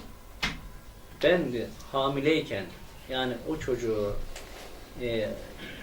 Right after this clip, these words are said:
hamileyken canım portakal çekti veya limon çekti. Onu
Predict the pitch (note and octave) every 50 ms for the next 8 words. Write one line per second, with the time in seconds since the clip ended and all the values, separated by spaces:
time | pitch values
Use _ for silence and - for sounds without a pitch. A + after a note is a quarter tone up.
0 | - - - - - - - - - - - - - - - - - - - -
1 | - - - - - - - - - C#3 C#3+ D3 D3+ D#3 D#3+ F3 E3+ D3+ - C3+
2 | C#3 - A2+ A2 G#2+ - - - - - - - - - - - - - - -
3 | - E3 D#3 D#3 D#3 E3 F3+ - - - - - - - - - - - - -
4 | - - - - C#3 C#3 C#3+ C#3+ D3+ D3+ D3+ E3 D#3 D3+ D3 - A2 G2+ G2+ -
5 | G#2+ A2 A#2+ A#2 A#2+ C#3 C#3+ C3+ B2 B2+ B2+ C3 B2+ A#2+ A#2 A2 G#2 - - G#2
6 | G2+ - C3 C#3 C#3+ C#3 B2+